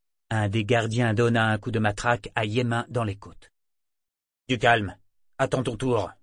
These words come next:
dit-il d'un ton sec. C'est à peine si Yémin sentit le choc ou entendit les paroles. Il ne voyait que le visage de son père qui le regardait, si petit et si lointain dans la marée humaine.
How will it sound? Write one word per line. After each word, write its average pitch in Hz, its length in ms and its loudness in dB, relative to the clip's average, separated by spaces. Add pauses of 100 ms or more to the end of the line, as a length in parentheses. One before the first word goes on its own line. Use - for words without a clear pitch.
(760)
dit-il 104 420 -6
d'un 104 140 -2
ton 101 160 -8
sec. - 400 -14 (1700)
C'est - 240 -6
à 117 80 0
peine 107 340 0
si 104 200 -8
Yémin 110 340 -2
sentit 107 380 -8
le 107 120 -2
choc 101 300 -4 (180)
ou 120 180 -6
entendit 107 380 -2
les 104 100 -2
paroles. 92 460 -6 (960)
Il 117 220 -6
ne 113 120 -2
voyait 104 380 -4
que 107 120 -10
le 101 100 -4
visage 104 500 -4
de 107 80 -6
son 98 280 -4
père - 300 -6
qui - 120 -12
le 95 100 -8
regardait, 95 760 -10 (440)
si - 220 -6
petit 110 460 -8
et 107 60 -4
si - 200 -6
lointain 113 480 -4
dans 98 140 -6
la 104 120 -2
marée 104 280 -2
humaine. 92 440 -10